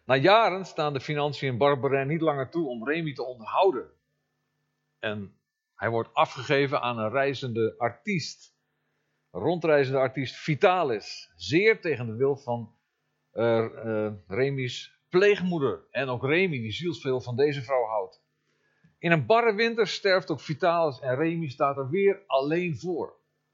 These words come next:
Hij wordt gevonden tegen de deur van Pierre Aquin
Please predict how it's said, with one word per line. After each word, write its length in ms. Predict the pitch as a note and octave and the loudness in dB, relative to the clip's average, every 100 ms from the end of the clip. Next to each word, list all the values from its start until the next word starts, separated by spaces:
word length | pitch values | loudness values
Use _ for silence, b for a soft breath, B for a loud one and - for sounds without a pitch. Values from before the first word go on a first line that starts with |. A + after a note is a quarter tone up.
| _ _ _ _ _ _ _ _ _ _ _ _ _ _ B B B B | _ _ _ _ _ _ _ _ _ _ _ _ _ _ B B B B
Hij 160 | - C#3+ | 0 2
wordt 180 | F#3 G3 | 2 -4
gevonden 500 | D3 A#2+ G#3 A3 F#3 | -6 0 2 2 0
tegen 240 | F3+ D3+ | 2 2
de 100 | D3 | 0
deur 240 | B2+ F3 F3 | 2 0 2
van 200 | B2+ A2 | -2 -2
Pierre 340 | D3+ D3 C3+ | 2 2 2
Aquin 580 | C3 - F3 G3 G3 | -4 -2 -2 0 -2